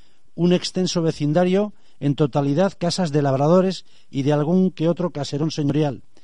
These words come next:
cuyos primitivos dueños, al abandonar estos lugares, solo dejaron como recuerdo suyo un escudo de armas y una renta que cobrar". Se detienen al pie de un palomar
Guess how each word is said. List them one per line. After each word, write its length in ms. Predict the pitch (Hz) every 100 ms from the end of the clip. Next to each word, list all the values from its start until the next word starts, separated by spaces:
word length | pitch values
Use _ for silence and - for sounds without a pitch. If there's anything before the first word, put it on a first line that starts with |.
| - - -
cuyos 300 | 139 143 -
primitivos 520 | 139 131 156 175 143
dueños, 440 | 180 165 123 -
al 140 | - 127
abandonar 360 | 127 123 156
estos 260 | 156 - 147
lugares, 520 | 151 175 190 196 - - - - - -
solo 280 | - 165 165
dejaron 360 | 156 170 156 147
como 200 | 147 139
recuerdo 420 | 139 151 151 143
suyo 440 | - 185 190 202 - - -
un 160 | 160 160
escudo 360 | - 151 151
de 100 | 143
armas 420 | 170 175 180 - - - - -
y 240 | - 120 147
una 200 | 170 156
renta 440 | 147 135 151 151 -
que 100 | -
cobrar". 440 | 120 117 104 - - - - - - - - - - - - - - - - - - - - - - - - - -
Se 160 | - 139
detienen 340 | 135 170 185
al 160 | 160 143
pie 320 | 160 170 165
de 140 | - 151
un 120 | 156
palomar 480 | 151 151 170 180